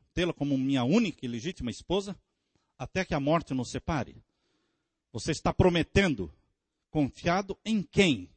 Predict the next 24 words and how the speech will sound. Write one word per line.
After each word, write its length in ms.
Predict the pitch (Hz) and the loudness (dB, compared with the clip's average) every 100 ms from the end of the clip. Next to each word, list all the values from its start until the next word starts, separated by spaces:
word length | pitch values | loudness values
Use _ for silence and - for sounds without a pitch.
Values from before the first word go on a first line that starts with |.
| _ - | _ -8
Em 180 | 175 170 | -2 -2
quê? 420 | - - 175 - - _ _ _ _ _ _ _ _ _ _ _ _ _ _ _ _ _ _ _ _ _ _ _ _ _ _ | -2 2 2 2 -12 _ _ _ _ _ _ _ _ _ _ _ _ _ _ _ _ _ _ _ _ _ _ _ _ _ _
Lembram-se 480 | 127 220 220 190 - | 0 2 2 -2 -4
vocês 460 | 156 147 190 208 139 | -4 -2 2 0 0
de 80 | 156 | -4
Israel, 540 | 127 156 147 170 214 | -2 0 2 4 2
lá 160 | 170 190 | 2 2
no 100 | 165 | 2
Monte 240 | 190 - | 0 0
Sinai? 480 | - 151 170 233 - _ _ | -2 0 0 -2 -8 _ _
Abra 260 | 147 175 165 | -4 0 0
sua 180 | - 139 | 2 0
Bíblia, 340 | 143 226 240 - _ _ _ _ - | 2 -2 -4 -8 _ _ _ _ -6
em 200 | 147 151 | 0 2
Êxodo 360 | 214 180 170 156 | 2 0 -2 0
capítulo 440 | 147 208 190 160 | -2 -2 -4 -4
dezenove, 560 | 135 147 139 175 165 139 | -4 0 4 4 4 2
verso 320 | 175 - 156 | 0 2 4
oito. 360 | 214 - 233 - _ _ _ _ _ _ _ _ _ _ _ _ | 4 2 -8 -10 _ _ _ _ _ _ _ _ _ _ _ _
Êxodo 400 | 147 202 170 151 143 | 2 2 2 0 0
capítulo 460 | 156 185 160 160 | 2 0 0 -2
dezenove, 600 | 131 120 135 151 190 180 | -2 -2 2 2 2 0
verso 340 | 135 143 - 185 | 0 -2 2 6
oito. 420 | 185 127 - | 8 6 -2